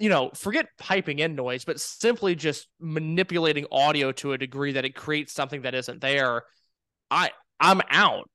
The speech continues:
You know, I, I won't make the bold declaration that I'll never watch again, but any emotional investment that I have in that promotion would just go by the wayside. And I think it's embarrassing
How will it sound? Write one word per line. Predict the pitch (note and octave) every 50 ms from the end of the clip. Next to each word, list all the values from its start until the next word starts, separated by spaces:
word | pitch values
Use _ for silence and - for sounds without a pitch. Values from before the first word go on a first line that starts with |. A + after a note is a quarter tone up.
| _ _
You | - - E3+
know, | D#3 D3+ C#3 C#3
I, | A#2+ C3+ D#3+ - -
I | D3+ D#3+ E3
won't | E3+ F3+ F3+ E3+
make | E3 D#3 -
the | -
bold | D#3 C3 D#3+ D3+ D#3 D3
declaration | D3 D3 C#3+ - D#3 C#3+ C#3+ C#3+ C#3+ - D#3
that | C#3 C3
I'll | B2 A#2+
never | B2+ C3 B2+ C3 C3
watch | B2+ B2 B2 A#2+ -
again, | B2 A#2+ B2 C3 E3 F#3+ E3+ C3
but | C3 B2+ -
any | _ D#3 E3+ F#3 G3 E3
emotional | C#3 B2+ C3 C3+ C#3+ C3 - D3+ C3+ B2+
investment | A2+ B2+ B2+ - - C3+
that | B2+ A#2+
I | B2+
have | B2 B2+ C#3 C#3 C3+
in | C3+
that | B2+ A#2+ A#2
promotion | - C3 A#2+ C#3 G3 A3 - - C#3+
would | B2 C3 C3
just | C3 B2 -
go | - C#3 C3
by | A#2+ B2+
the | A#2 A#2+
wayside. | A#2 C3+ F3 G#3+ E3 - - A#2+ A#2 A#2+ A#2
And | B2+ C3+
I | D3 D#3
think | D3+ F3+ F#3 D#3+
it's | D#3+ - -
embarrassing | C3 A#2+ A2 - B2 C3+ F#3 F#3 D3+ - - - - - A2+ G2+ A2 A#2 B2